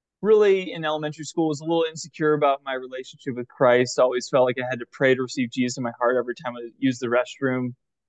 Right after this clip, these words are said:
A really silly thing, but I was just like, "Oh, I'm so insecure. I just need Jesus." And, um, but it was really still my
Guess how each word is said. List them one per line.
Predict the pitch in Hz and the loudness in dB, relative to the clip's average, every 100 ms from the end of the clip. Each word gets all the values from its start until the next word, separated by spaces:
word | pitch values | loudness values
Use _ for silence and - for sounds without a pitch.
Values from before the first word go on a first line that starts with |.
| - | 0
A | |
really | 139 131 | 4 4
silly | - 143 131 127 | 2 2 4 2
thing, | 139 127 127 123 | 0 -2 -2 -2
but | 135 | -2
I | - | -2
was | 135 135 | -6 -12
just | 147 143 | -12 -6
like, | 143 131 123 _ _ _ _ _ _ _ _ _ - | 0 2 0 _ _ _ _ _ _ _ _ _ -8
"Oh, | 175 196 | -4 -2
I'm | 175 170 | -2 -6
so | - 185 170 175 | -4 2 2 0
insecure. | 180 - 165 - 180 175 160 | -10 -14 -12 2 4 6 4
I | 151 | 2
just | 151 - 165 | -2 -12 -6
need | 160 147 202 _ _ - _ _ | -6 -6 -10 _ _ -20 _ _
Jesus." | - 175 175 156 156 151 - 160 | -4 -2 -2 0 2 2 -2 -6
And, | 151 143 - _ - - | -6 -6 -10 _ -20 -2
um, | 143 117 - _ - | -2 -2 -14 _ 0
but | 170 | 2
it | 196 | 2
was | 220 226 | 0 -2
really | 262 240 | 0 0
still | - - 190 | -2 -2 0
my | 160 | 0